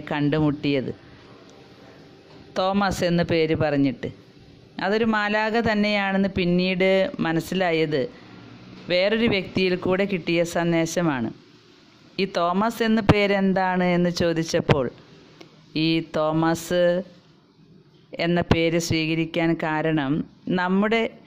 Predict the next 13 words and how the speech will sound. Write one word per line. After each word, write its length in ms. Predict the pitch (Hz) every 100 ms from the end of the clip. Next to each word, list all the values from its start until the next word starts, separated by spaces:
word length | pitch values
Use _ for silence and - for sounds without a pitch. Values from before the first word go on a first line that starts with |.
| - - - -
കേരളത്തിലേക്ക് 720 | 185 190 202 208 208 208 226
വന്നത് 300 | 220 202 190 190
തോമാസ് 460 | 175 170 180 185 190
ലീഹയാണല്ലോ. 640 | 196 208 190 165 147 123 - - -
അപ്പോൾ 280 | 170 185 190 190
അതിനോട് 480 | 165 165 185 202 220
ബന്ധപ്പെട്ടാണ് 840 | 202 175 170 170 180 180 170 160 175 - -
ഈ 80 | 165
പേര് 380 | 160 160 160 165
പറഞ്ഞിരിക്കുന്നത് 720 | 160 151 151 151 147 151 151
എന്ന് 200 | 151 143
മനസ്സിലായി. 600 | 143 127 - 127 117 101 - - - - - - - - -
പ്രിയ 260 | - 175